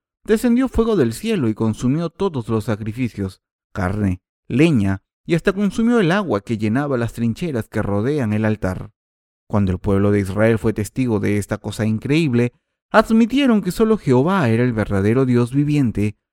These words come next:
y volvieron de nuevo a él. No hubo profeta tan asombroso como Elías. Así como Elías hizo que el pueblo de Israel regresara con Dios,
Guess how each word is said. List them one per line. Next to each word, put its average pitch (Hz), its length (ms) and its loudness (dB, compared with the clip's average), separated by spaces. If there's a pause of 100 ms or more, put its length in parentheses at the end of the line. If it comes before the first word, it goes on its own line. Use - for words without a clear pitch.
(120)
y 143 60 -2
volvieron 208 540 8
de 123 100 4
nuevo 139 420 4
a 131 200 0
él. 92 340 0 (540)
No 120 160 8
hubo 110 340 8
profeta 107 400 0
tan 98 160 -2
asombroso 139 800 0 (340)
como 135 380 8
Elías. 92 640 2 (600)
Así 240 180 0
como 254 220 6
Elías 196 340 2
hizo 180 360 -2
que 110 100 4
el 110 80 4
pueblo 160 240 4
de 147 80 2
Israel 110 400 0
regresara 107 560 -2
con 98 180 0
Dios, 120 400 2